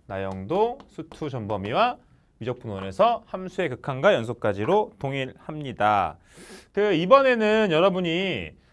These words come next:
그 중간고사의 시험 범위랑 똑같죠. 아, 대부분의 학교가 중간고사의, 아, 시험 범위와 같기 때문에, 시험 범위와 같기 때문에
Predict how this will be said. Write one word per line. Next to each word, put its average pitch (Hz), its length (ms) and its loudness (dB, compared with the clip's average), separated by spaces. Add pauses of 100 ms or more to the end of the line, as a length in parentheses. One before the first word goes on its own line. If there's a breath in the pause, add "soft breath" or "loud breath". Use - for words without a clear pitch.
(120)
그 92 240 -8
중간고사의 220 1000 4
시험 277 340 0
범위랑 170 320 0
똑같죠. 254 540 -2 (120)
아, 87 160 -16
대부분의 220 460 2
학교가 139 600 0
중간고사의, 196 1300 2 (380 soft breath)
아, 180 100 -10
시험 240 380 0
범위와 202 260 2
같기 196 460 -4
때문에, 147 560 0 (1800 soft breath)
시험 196 320 -4
범위와 160 600 2 (180)
같기 - 720 -8
때문에 117 640 -4